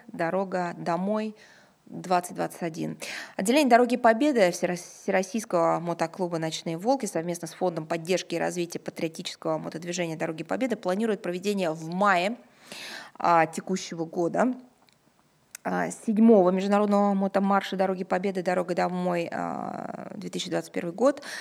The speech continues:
а, приурочено мероприятие к семьдесят шестой годовщине Победы в Великой Отечественной войне.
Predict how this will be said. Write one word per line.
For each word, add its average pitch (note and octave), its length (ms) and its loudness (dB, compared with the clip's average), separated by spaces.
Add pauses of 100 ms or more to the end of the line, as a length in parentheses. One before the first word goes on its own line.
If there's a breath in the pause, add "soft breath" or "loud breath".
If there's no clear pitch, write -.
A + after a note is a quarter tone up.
(260 loud breath)
а, F#3 180 -2
приурочено G#3+ 500 4
мероприятие G3+ 540 0
к - 60 -12
семьдесят G#3 260 0
шестой - 160 -4
годовщине E3 420 -2
Победы G#3 440 2
в - 20 -6
Великой G#3+ 280 -2
Отечественной F#3 580 -4
войне. F#3 480 -6